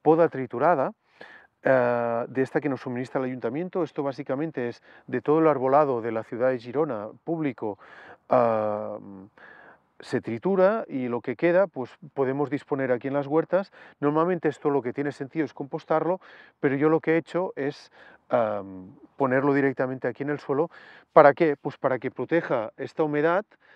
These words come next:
deje una humedad constante. En algunos casos, como por ejemplo la, las brásicas, las coles, col de Bruselas,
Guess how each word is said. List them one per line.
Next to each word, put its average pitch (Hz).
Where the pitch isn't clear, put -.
deje 156
una 147
humedad 127
constante. 160
En 180
algunos 160
casos, 156
como 127
por 120
ejemplo 139
la, 127
las 107
brásicas, 131
las 104
coles, 131
col 113
de 120
Bruselas, 120